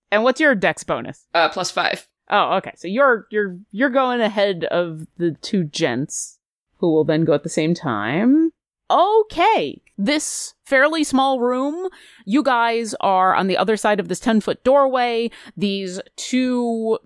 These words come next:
Speaker 1: dust devil-like creatures have appeared in the corners. The gilded cage holding what you can only assume is your prize is about thirty-ish feet away, and Tony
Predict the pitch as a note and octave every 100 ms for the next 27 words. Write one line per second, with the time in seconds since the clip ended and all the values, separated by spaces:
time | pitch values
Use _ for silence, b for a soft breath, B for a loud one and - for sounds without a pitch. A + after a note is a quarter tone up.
0 | F3+ _ A#3+ A3+ - - - A3 G#3 G#3
1 | G3+ F#3+ - - - C#4 - C4+ A#3+ G3+
2 | F3+ - - A3 A#3 G#3+ - F#3 E3+ E3
3 | - - C#4 B3+ A#3 A3 G#3+ G#3 B B
4 | B B B F#3 G#3 F#3+ F3 E3+ D#3+ F3
5 | B3 D#4+ B3 G3+ C#4 B3+ A3 - A#3 B3
6 | A#3 A3 G#3+ G#3+ - F3 F3+ D#3 F3+ A#3+
7 | B3+ F#3 G#3 D#3 D#3 - A#3 G#3+ G3+ F#3
8 | F3 - - D#3+ D3+ C#3+ - - _ _
9 | E3 D3 - E3+ G3 G3+ - - - _
10 | _ _ _ F3+ F#3 G#3 G#3 - G#3 -
11 | - _ G#3+ - - D#3+ D3+ E3+ A#3+ A#3
12 | A3+ A3+ B B B - F3+ - - -
13 | F#4+ F#4 G#3 A#3+